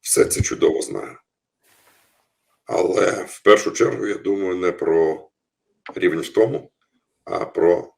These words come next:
можливі наслідки. І я не можу зрозуміти, як зараз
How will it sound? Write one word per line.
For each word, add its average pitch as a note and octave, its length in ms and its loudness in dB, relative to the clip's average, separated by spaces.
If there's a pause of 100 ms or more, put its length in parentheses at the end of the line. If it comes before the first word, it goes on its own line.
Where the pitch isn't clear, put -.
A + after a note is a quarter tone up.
(180)
можливі D#2+ 480 -2
наслідки. - 720 -10 (1040)
І - 100 -6
я G2+ 160 8
не E3 80 2
можу C#3+ 300 2
зрозуміти, D#2+ 840 -2 (600)
як F2 340 4
зараз - 680 4